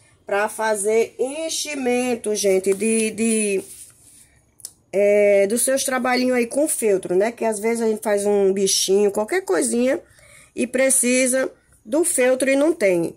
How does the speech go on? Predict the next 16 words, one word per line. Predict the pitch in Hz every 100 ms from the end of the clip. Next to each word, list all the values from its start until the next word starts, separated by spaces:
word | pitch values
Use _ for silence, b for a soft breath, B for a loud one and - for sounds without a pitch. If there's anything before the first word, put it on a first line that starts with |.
| - -
Às | 190 202
vezes | 285
também | 262 254 240
nem | 269 392 403
algodão | 381 311 277 247 277
em | 262
casa | 233 233 233 247 294 B B B
a | -
pessoa | 214 240 233 247 269
tem, | - 156
tá | - 170
bom? | 175 220 285 370 b b b b b
Ah, | 202 214 214 214 214
o | 208
que | 277 285
mais? | 214 175 160